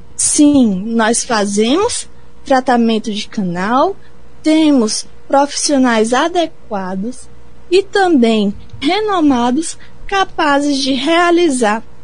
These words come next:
este tratamento. Além disso, os nossos acadêmicos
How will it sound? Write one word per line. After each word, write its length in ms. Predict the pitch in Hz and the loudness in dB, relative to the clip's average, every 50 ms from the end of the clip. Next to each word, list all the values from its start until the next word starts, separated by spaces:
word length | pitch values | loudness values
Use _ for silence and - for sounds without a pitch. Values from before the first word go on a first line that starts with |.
| - - - | -14 -6 0
este 300 | 233 240 254 - 302 269 | 0 0 2 0 -2 -2
tratamento. 800 | - 302 320 320 370 359 359 339 247 196 196 185 - - - - - - - | -2 -2 -2 -2 -2 -2 2 2 2 2 0 -2 -6 -10 -12 -14 -14 -8 -4
Além 600 | - 226 233 233 233 233 226 233 226 226 220 208 | 0 0 0 0 -2 -4 -2 0 2 2 2 2
disso, 460 | 196 214 247 294 359 392 381 - 330 | 0 0 0 2 2 2 2 2 2
os 100 | 269 254 | 4 4
nossos 460 | 277 254 247 254 262 - 262 254 254 | 4 4 4 4 2 0 -4 -2 0
acadêmicos 880 | 247 220 214 - 220 - 214 247 277 320 359 330 285 - 240 - - - | -2 -2 -2 -4 -4 0 2 2 2 4 2 0 0 -2 -4 -6 -6 -8